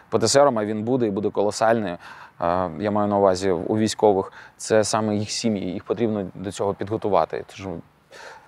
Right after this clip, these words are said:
наш психбатальйон буде займатися саме цим. Це перше. Е, і, е, і двадцять шостого я зрозумів, що, ну, типу,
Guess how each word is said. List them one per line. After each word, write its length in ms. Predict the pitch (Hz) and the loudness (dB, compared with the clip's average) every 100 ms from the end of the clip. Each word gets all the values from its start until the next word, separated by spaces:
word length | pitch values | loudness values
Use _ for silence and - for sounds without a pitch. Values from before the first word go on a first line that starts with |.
| _ - 85 | _ -4 -2
наш 200 | 95 92 | -2 -4
психбатальйон 500 | - 101 98 104 120 | -4 -2 2 2 4
буде 120 | 107 | 2
займатися 560 | 95 95 92 - 90 - | 0 -2 -4 -6 -14 -8
саме 280 | - 95 92 | -4 -4 -4
цим. 240 | - - - - - - - - | -6 -10 -10 -20 -18 -18 -18 -18
Це 140 | - - | -6 0
перше. 420 | - 143 - 95 - _ _ | 2 2 0 -8 -10 _ _
Е, 400 | 101 104 107 110 | -2 2 4 4
і, 500 | 107 131 131 131 131 | 2 0 2 4 4
е, 1120 | 127 120 117 - 107 107 107 110 113 110 110 101 - | 4 4 4 2 2 2 4 6 6 6 4 0 -6
і 180 | 117 117 | 0 4
двадцять 240 | 127 139 - | 4 4 2
шостого 300 | 175 139 127 | 0 2 2
я 100 | 120 | 2
зрозумів, 360 | 120 123 151 | 0 0 0
що, 340 | - 120 117 110 - - - - - - - | 2 4 6 4 -2 -20 -20 -20 -20 -20 -14
ну, 400 | - - 60 131 | -10 -8 -2 0
типу, 280 | 120 127 113 | 2 4 2